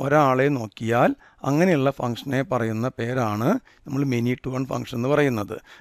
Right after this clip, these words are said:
അപ്പൊ എയുടെ ഇമേജ് ആണ് വണ്ണ്, ബിയുടെയും ഇമേജ് ആണ് വണ്ണ്, സിയുടെ ഇമേജ് ആണ് ടു. ക്ലിയർ ആയി? അപ്പൊ ഇതാണ് many to one function. Many one looks one എന്നർത്ഥം. അതായത്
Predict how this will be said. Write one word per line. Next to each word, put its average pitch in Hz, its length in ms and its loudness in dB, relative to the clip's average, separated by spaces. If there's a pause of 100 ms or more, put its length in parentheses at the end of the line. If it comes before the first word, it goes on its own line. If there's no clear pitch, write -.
(140)
അപ്പൊ 139 160 0 (260)
എയുടെ 135 320 4 (520)
ഇമേജ് 127 400 0
ആണ് 123 120 -2 (100)
വണ്ണ്, 110 300 -2 (520)
ബിയുടെയും 151 520 2 (220)
ഇമേജ് 135 400 -2
ആണ് 123 200 2
വണ്ണ്, 110 300 -2 (400)
സിയുടെ 139 460 2
ഇമേജ് 120 320 -2 (100)
ആണ് 120 160 0 (220)
ടു. - 80 -4 (640)
ക്ലിയർ 139 220 4
ആയി? 135 120 4
അപ്പൊ 139 140 0
ഇതാണ് 143 340 6 (120)
many 127 220 0 (100)
to 143 160 -4
one 151 160 0
function. 139 340 0 (320)
Many 139 260 4 (180)
one 214 120 6 (300)
looks - 220 -10 (160)
one 117 160 -4
എന്നർത്ഥം. 117 400 -6 (340)
അതായത് 131 360 4